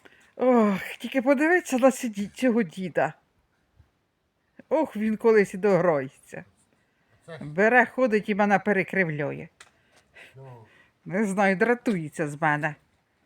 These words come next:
Speaker 1: Що оце ти зробив тут?
Speaker 2: Оце?
Speaker 1: Да.
Speaker 2: Ще лілії осталось накидати. Ось сюди.
Speaker 1: Ужас.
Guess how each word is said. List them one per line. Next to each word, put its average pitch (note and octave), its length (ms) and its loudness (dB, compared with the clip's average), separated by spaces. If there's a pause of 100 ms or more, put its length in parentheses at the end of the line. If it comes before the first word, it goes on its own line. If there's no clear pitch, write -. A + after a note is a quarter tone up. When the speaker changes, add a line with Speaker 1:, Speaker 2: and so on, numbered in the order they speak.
(3000)
Speaker 1:
Що C#4 320 4
оце F3 200 0
ти F3+ 120 -4
зробив D#3+ 460 -4
тут? - 260 -16 (1300)
Speaker 2:
Оце? F3 360 -16 (240)
Speaker 1:
Да. D#3+ 480 2
Speaker 2:
Ще F#3 220 -8
лілії D3 600 -6
осталось A#2 600 -16
накидати. F#2+ 680 -20 (1120)
Ось - 100 -20
сюди. - 140 -16
Speaker 1:
Ужас. E3+ 580 -8